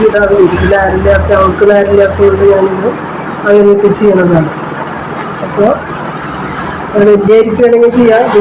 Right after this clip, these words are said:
ചെറുതല്ല. അപ്പൊ ഇതിലേക്ക് എല്ലാതും കൂടി ഇടേണ്ട കാര്യമില്ല. അപ്പൊ ഇത്, ഏ, പരിച്ചിട്ട്, ഉം, രണ്ട്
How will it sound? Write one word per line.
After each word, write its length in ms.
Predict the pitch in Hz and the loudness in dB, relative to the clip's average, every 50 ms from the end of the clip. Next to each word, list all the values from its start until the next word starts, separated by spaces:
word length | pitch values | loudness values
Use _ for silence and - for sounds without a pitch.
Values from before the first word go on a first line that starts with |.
| 208 226 | 2 2
ചെറുതല്ല. 440 | 233 220 214 214 220 220 214 202 185 | 0 0 0 0 0 0 0 0 -2
അപ്പൊ 140 | 175 - 196 | 0 0 0
ഇതിലേക്ക് 340 | 190 202 196 190 185 - 208 208 | 2 2 2 0 0 0 0 0
എല്ലാതും 320 | 208 208 208 202 214 208 | 2 0 2 4 4 4
കൂടി 160 | 214 208 214 214 | 4 6 4 4
ഇടേണ്ട 220 | 214 214 214 208 214 208 | 4 2 2 2 2 2
കാര്യമില്ല. 460 | 220 220 208 208 208 208 202 196 180 - - - - - - - - - - - - - - - - - - - - 196 196 196 | 2 2 2 2 2 0 2 2 -2 -2 -4 -6 -10 -10 -10 -10 -10 -10 -10 -10 -12 -12 -12 -12 -12 -12 -12 -10 -10 -6 -6 -6
അപ്പൊ 220 | 190 190 202 196 202 208 220 226 240 - 214 | -4 -2 0 2 2 2 0 0 -2 -2 -2
ഇത്, 160 | 185 180 202 208 208 214 214 208 214 | 2 2 4 4 4 4 2 2 2
ഏ, 40 | 208 202 202 202 196 196 190 185 208 | 4 4 4 2 2 0 -4 -2 0
പരിച്ചിട്ട്, 600 | 202 196 196 196 160 - - 190 202 196 196 202 247 - - - - - - - - - - - - - - - - - - - - - - - 202 | 0 0 0 0 -4 -4 0 0 2 4 4 2 2 0 -2 -8 -12 -12 -12 -12 -12 -12 -12 -6 -4 -2 -2 -2 -2 -6 -8 -8 -8 -8 -8 -6 -4
ഉം, 320 | 202 190 196 190 190 190 196 202 196 196 202 | -4 -2 -2 -2 -2 -2 -4 -4 -4 -2 -2
രണ്ട് 240 | 202 202 208 202 | 0 0 2 2